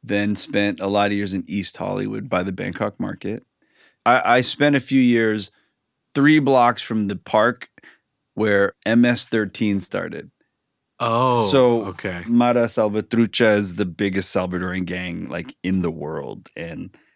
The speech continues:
Speaker 1: so the guys that were punking me as kids were Salvadorians, right? I made a lot of Salvadorian friends.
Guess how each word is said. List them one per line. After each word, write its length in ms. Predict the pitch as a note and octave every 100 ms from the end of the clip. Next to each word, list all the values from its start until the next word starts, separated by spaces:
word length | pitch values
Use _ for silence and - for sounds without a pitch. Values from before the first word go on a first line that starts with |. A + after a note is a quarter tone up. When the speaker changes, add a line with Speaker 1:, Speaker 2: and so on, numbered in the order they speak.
| _ _ _
Speaker 1:
so 180 | - C3+
the 180 | A#2+ A2+
guys 300 | B2 C#3 D3
that 100 | C3
were 100 | A2+
punking 500 | F#2 C#3 B2+ A2+ A2
me 260 | G#2 A2 G#2+
as 180 | G2 -
kids 560 | - G2 F#2 F#2 - _ _ _ _ _
were 420 | G2+ G#2 F#2+ F2 -
Salvadorians, 1120 | - A2+ G2+ F#2+ F#2 F#2 G2 E2+ E2+ - - - _ -
right? 260 | G2+ G#2
I 140 | F#2+ G2+
made 160 | G#2 F#2+
a 40 |
lot 160 | F#2 F2+
of 60 |
Salvadorian 560 | - G2+ G2 G2 F#2+ F#2
friends. 560 | - G2 G2 G2+ -